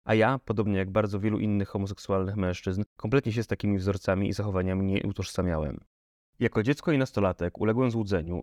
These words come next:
że tego rodzaju prowokacyjno-agresywny styl jest dla gejów standardowy, co stało się kolejną przyczyną wypierania orientacji. Straciłem nadzieję, że mogłem znaleźć zwykłego chłopaka geja,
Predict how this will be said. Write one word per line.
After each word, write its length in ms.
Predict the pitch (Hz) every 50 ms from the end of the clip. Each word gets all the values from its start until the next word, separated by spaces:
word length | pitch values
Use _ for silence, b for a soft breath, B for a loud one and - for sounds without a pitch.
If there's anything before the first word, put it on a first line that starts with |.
| -
że 100 | - 107
tego 220 | - 117 101 113 113
rodzaju 300 | 113 101 113 120 117 101
prowokacyjno-agresywny 1120 | - 117 104 101 - 110 - - - 135 135 131 104 104 104 104 - - 107 98 104 101
styl 300 | - - - 87 90 87 95
jest 140 | 101 92
dla 100 | 98 101
gejów 220 | 95 107 110 110 -
standardowy, 680 | - - 101 104 104 98 87 95 90 85 98 120 127 - _ _
co 120 | - - 104
stało 200 | - 127 113 104
się 100 | - -
kolejną 300 | - 113 123 123 123 117
przyczyną 380 | - - - - 113 107 104
wypierania 440 | 98 98 - 101 98 95 92 92 87
orientacji. 540 | 95 95 90 87 92 82 78 - - - - - _ _ _ _
Straciłem 440 | - - 120 - - 147 139 131
nadzieję, 360 | 117 110 107 107 101 101 104 101
że 100 | 104 101
mogłem 220 | 101 95 101 98
znaleźć 280 | 90 98 98 98 95 92
zwykłego 340 | 98 - - 101 90 104
chłopaka 420 | 92 - 101 - 101 92 - 95 90
geja, 300 | 87 90 82 76 76